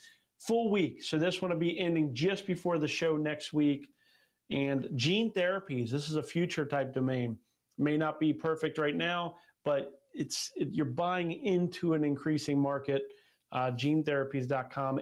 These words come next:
ends in two days, hundred twenty-five dollars. And, uh, let me see, rental contracts, digital play, maybe you can share out contracts, templates, sell twenty buck packages.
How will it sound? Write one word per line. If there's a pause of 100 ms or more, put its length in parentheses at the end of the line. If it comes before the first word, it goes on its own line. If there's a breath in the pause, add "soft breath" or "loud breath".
ends
in
two
days,
hundred
twenty-five
dollars. (1200 soft breath)
And,
uh, (1080)
let
me
see,
rental
contracts, (500)
digital
play,
maybe
you
can
share
out
contracts,
templates, (420 soft breath)
sell
twenty
buck
packages.